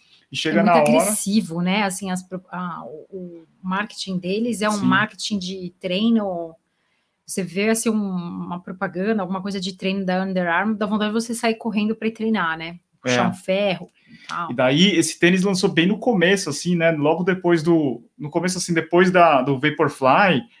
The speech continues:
Speaker 1: acho que uma das primeiras marcas que apresentou um tênis com algum tipo de sistema de propulsão através de placa, né?
Speaker 2: Uhum.
Speaker 1: Não é nem, não é nenhuma placa essa daí. É, é,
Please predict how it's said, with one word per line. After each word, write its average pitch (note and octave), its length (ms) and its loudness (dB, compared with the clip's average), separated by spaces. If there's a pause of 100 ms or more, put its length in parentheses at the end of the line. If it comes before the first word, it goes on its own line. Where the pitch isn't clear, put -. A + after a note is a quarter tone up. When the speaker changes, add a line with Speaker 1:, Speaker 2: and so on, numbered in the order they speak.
Speaker 1:
acho C3+ 160 -4
que F3 60 -2
uma E3+ 80 2
das F#3 140 0
primeiras F#3 440 2
marcas E3 400 2
que - 140 -4
apresentou D#3 640 0
um D3 80 -2
tênis D3+ 300 -4
com D3+ 300 -6 (340)
algum C3+ 320 0
tipo D3 340 -8
de C#3 300 -2
sistema C#3+ 380 -6
de C#3 80 -12
propulsão C#3 680 -4
através C3 420 -2
de A#2+ 60 -12
placa, D3+ 460 -2
né? C#3 340 -4
Speaker 2:
Uhum. E3 280 -8 (180)
Speaker 1:
Não C#3 100 0
é E3 40 2
nem, G3 180 2
não E3 140 -2
é F#3+ 100 2
nenhuma A3 340 4
placa D3 300 2
essa C3+ 160 -8
daí. B2 300 0 (500)
É, A#2+ 840 -2
é, - 20 -20